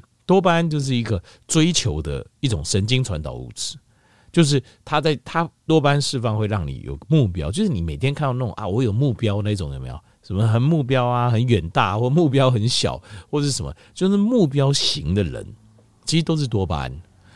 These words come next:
那这种人呢，就是你会看到他常常就是，呃，就是好像很积极，然后静不下来，然后，呃，一直很努力的追求，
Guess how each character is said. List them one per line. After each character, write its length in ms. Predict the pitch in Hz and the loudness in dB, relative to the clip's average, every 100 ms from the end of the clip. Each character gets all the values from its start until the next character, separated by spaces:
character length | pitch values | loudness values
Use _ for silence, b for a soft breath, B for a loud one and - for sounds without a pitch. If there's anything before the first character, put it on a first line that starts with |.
| b | b
那 80 | 226 | 0
这 40 | |
种 200 | 240 202 | 4 4
人 160 | 117 123 | 4 2
呢， 220 | 131 131 | 2 2
就 100 | 131 | 2
是 80 | 135 | 2
你 80 | 104 | 2
会 120 | 107 | 0
看 180 | 123 110 | 2 2
到 80 | 104 | 2
他 140 | 107 | -2
常 200 | 101 90 | -2 -4
常 140 | 90 | -2
就 140 | 95 98 | -2 -2
是， 260 | 92 80 - - | -4 -6 -8 -12
呃， 180 | 87 73 | -8 -6
就 140 | 90 | -4
是 220 | 101 95 85 | -4 -4 -4
好 160 | 78 | -4
像 240 | 117 107 82 | -2 -2 -4
很 400 | - 87 80 78 b b | -4 -2 -2 -6 b b
积 200 | - 151 | -4 -2
极， 300 | 139 87 80 | -2 -4 -4
然 140 | 80 87 | -4 -4
后 140 | 95 | -4
静 240 | - 131 | -2 -2
不 60 | 104 | 0
下 240 | - 101 | 0 0
来， 260 | 78 67 92 B B B | 0 -4 -8 B B B
然 120 | 76 | -8
后， 380 | 92 95 85 78 b b _ | -6 -4 -4 -6 b b _
呃， 180 | - 76 | -8 -6
一 100 | - | -4
直 140 | 120 123 | 2 2
很 180 | 120 131 | 4 2
努 120 | 90 | 0
力 120 | 110 | -2
的 100 | 98 | -2
追 220 | - 123 | 0 0
求， 200 | 117 - | 0 -4